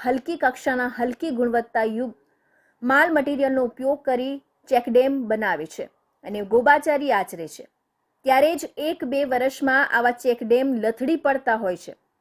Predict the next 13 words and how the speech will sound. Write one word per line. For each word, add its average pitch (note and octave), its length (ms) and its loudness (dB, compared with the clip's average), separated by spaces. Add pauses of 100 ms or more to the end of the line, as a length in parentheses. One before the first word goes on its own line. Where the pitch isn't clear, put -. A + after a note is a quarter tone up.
(220)
અને A3 200 -4
જંગલની C#4 640 2
સ્વરક્ષણની B3+ 800 -2
વાતો A3 420 0
અને B3 220 0
જંગલ A#3 380 -2
વિકાસની B3+ 560 0
વાતો A#3 420 2
ફક્ત A#3+ 360 -6
ચોપડે A#3 480 -2
દેખાઈ F#3 380 -8
આવે - 220 -12
છે. - 160 -20